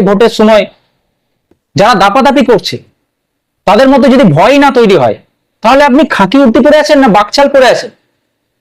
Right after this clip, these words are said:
হাতে বন্দুক নিয়ে আছেন না ডান্ডা, কিচ্ছু যায় আসে না। একটা সীমারেখা নির্ধারিত করা উচিত যে এরপরে যদি কেউ বাড়াবাড়ি করে, রুলস রেগুলেশন ভায়োলেট করে, তাহলে ডাইরেক্ট এনকাউন্টার,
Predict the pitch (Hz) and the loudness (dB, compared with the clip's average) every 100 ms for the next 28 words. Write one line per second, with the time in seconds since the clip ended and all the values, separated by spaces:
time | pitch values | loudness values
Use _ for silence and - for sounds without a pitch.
0 | - 175 226 226 240 254 240 294 294 277 | -6 -2 0 2 2 2 2 0 0 0
1 | 220 233 254 165 - _ _ _ _ _ | 2 2 2 0 -4 _ _ _ _ _
2 | 302 311 - 311 311 262 185 127 98 _ | -4 -2 0 2 2 0 -2 -4 -6 _
3 | _ _ - 240 254 302 - 247 247 247 | _ _ -6 -6 -2 -4 -2 0 0 0
4 | - 240 214 180 214 208 196 175 156 147 | 0 0 0 0 0 0 0 2 0 -2
5 | 123 - - 202 233 233 233 214 208 208 | -4 -4 -2 0 2 0 0 2 2 0
6 | 160 170 208 208 226 233 247 247 _ - | 0 0 2 0 2 2 0 -2 _ -2
7 | 165 233 196 202 202 208 214 165 165 214 | 0 2 2 0 2 0 0 0 0 0
8 | 247 - 247 269 269 _ _ _ _ 190 | -2 0 0 0 -4 _ _ _ _ 0
9 | 226 254 294 - _ _ _ _ _ _ | 2 2 -2 -6 _ _ _ _ _ _
10 | - 196 214 226 220 190 175 147 117 107 | -2 0 0 0 -2 -2 0 -2 0 -4